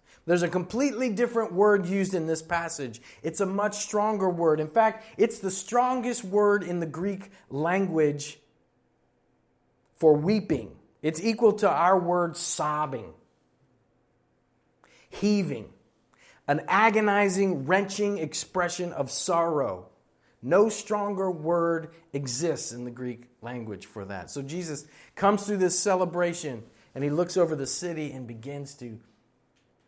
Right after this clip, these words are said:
sob. The city, Jerusalem, Yerushalayim, the city of peace.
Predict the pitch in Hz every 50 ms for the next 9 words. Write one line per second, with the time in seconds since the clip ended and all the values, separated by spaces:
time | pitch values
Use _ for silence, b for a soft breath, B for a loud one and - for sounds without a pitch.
0 | _ _ _ _ _ _ - - - - - 190 - - - 147 - 98 90 87
1 | 87 - _ _ _ _ _ _ _ _ _ _ _ _ _ _ _ _ _ _
2 | _ _ _ _ _ _ _ _ _ _ _ _ _ _ _ _ _ _ _ _
3 | _ _ _ _ _ _ _ _ _ _ _ _ _ _ _ _ _ _ _ _
4 | _ _ 113 113 113 - - 180 185 165 143 123 113 113 120 127 147 151 147 135
5 | 127 113 107 95 90 92 92 _ _ _ _ _ _ _ _ _ _ _ _ _
6 | _ _ _ _ _ _ _ _ _ _ _ _ _ _ _ _ _ _ - 123
7 | 131 127 135 160 180 180 170 151 - - 151 131 120 117 117 120 110 107 104 95
8 | 87 85 90 - _ _ _ _ _ _ _ _ _ 123 - - - 175 170 160
9 | 160 156 - 135 131 131 123 - - - - 185 117 - - - - - -